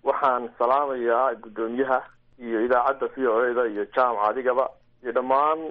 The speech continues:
dhegeystayaasha idaacadda V O A meel kasta oo ay dunida ka joogaaniin. Een, guddoomiyaha waan runtii uga mahadcelinayaa fursadda, een, uu siiyey shacabka Puntland inay maaragtay su'aalo ku weydiiyaan,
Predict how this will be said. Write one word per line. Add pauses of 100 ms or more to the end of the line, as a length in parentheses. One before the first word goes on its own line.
(100)
dhegeystayaasha
idaacadda
V
O
A
meel
kasta
oo
ay
dunida
ka
joogaaniin. (440)
Een,
guddoomiyaha (160)
waan
runtii
uga
mahadcelinayaa (400)
fursadda, (200)
een,
uu
siiyey (140)
shacabka
Puntland (160)
inay
maaragtay
su'aalo
ku
weydiiyaan,